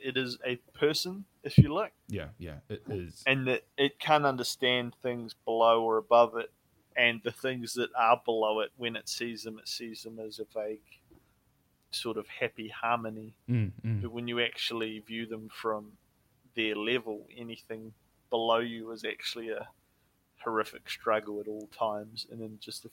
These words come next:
Speaker 1: further you zoom
Speaker 2: Ah,
Speaker 1: out,
Speaker 2: that's
Speaker 1: the
Speaker 2: a
Speaker 1: more everything becomes like a happy equilibrium.
Speaker 2: Yeah, and that's a brilliant way to think about it. Like, we, because naturally, if we look at the order of things below us, like, what we consider the below us, nature,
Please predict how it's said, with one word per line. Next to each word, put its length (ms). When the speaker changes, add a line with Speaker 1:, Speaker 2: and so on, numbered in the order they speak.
Speaker 1:
further 240
you 220
zoom 260
Speaker 2:
Ah, 40
Speaker 1:
out, 100
Speaker 2:
that's 160
Speaker 1:
the 40
Speaker 2:
a 20
Speaker 1:
more 200
everything 460
becomes 540
like 200
a 40
happy 380
equilibrium. 560
Speaker 2:
Yeah, 280
and 120
that's 100
a 40
brilliant 280
way 80
to 80
think 180
about 180
it. 40
Like, 180
we, 200
because 400
naturally, 340
if 80
we 140
look 160
at 60
the 100
order 300
of 260
things 260
below 300
us, 200
like, 200
what 160
we 160
consider 300
the 80
below 300
us, 260
nature, 400